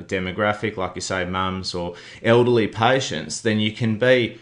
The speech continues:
communicating with them around some of their most common problems in, in your message as well through either loyalty-based data marketing, or it might even just be, you know, simple content marketing that you're doing, which we've discussed ear-, in, in an earlier episode. So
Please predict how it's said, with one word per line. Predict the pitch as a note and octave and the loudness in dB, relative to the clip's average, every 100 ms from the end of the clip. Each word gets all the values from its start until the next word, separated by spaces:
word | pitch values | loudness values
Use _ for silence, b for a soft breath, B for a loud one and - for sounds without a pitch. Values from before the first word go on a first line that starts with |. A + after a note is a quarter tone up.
| B | B
communicating | - A2+ B2 D3+ D3 G2+ G2 F#2+ F#2+ | -2 0 2 0 0 2 2 2 -2
with | F#2+ | -4
them | G#2 G2 F#2+ | -2 -2 0
around | F#2+ G2+ A#2 B2+ | 0 0 0 -2
some | A#2+ G#2 | -4 -4
of | F#2+ | -4
their | F2+ | -4
most | F#2 F#2 F#2 | -4 -4 -6
common | - G2+ G2+ F#2+ | -4 -4 -2 -4
problems | - A2 A2 G2+ E2+ F#2+ - | -6 -2 -2 -2 -6 -6 -4
in, | G#2 F#2+ F#2 | -2 -2 -4
in | - G2+ | -4 -2
your | G2 | -2
message | F#2 G2 - G2+ E2+ | 0 -2 -2 -4 -4
as | F#2 F#2+ | -6 -2
well | G#2 G2+ F#2+ D2 - | 0 2 0 -4 -10
through | - - G2+ G2+ - B B B G2+ | -12 0 2 2 -2 B B B 0
either | G2+ G2 G2 G2 | 2 2 0 0
loyalty-based | G#2+ A2 A2 A2+ G2 G2 F#2+ - | 0 2 2 0 -2 0 0 0
data | G#2 G2 G2 G2+ | 2 2 2 0
marketing, | G2 G2+ G2+ A2 G#2+ G#2 | -2 -2 -2 -6 -4 -2
or | F#2+ F#2 | 0 0
it | F#2 | 0
might | G#2 G2+ | 0 0
even | F#2+ G2 F#2+ | 0 -4 -6
just | G#2 - | -4 -2
be, | G2+ G2 B B B | -2 -4 B B B
you | G2 | -6
know, | G2 | -2
simple | - A2+ G2+ G2+ | 0 -2 -2 -8
content | - G#2 A2 G#2+ F2+ | -4 -4 -2 -4 -2
marketing | F#2+ F2+ F2 F#2 F2 F2+ | -2 -2 -4 -6 -6 -6
that | - | -6
you're | F#2 | -6
doing, | F#2 F2+ F2+ | -2 -2 -2
which | F#2 - | -4 -6
we've | F2 | -8
discussed | F#2 - G2 F2 - | -6 -4 -2 -2 -2
ear-, | F#2 F#2 - | -2 -2 -2
in, | G2 F#2 | -6 -4
in | F#2+ F#2 | -4 -2
an | F#2+ | 0
earlier | G2 G#2+ G2 F#2+ | 2 4 4 2
episode. | F2 - - F2 E2+ - | -2 -6 -4 -2 -2 -6
So | - - F#2+ | -10 -2 0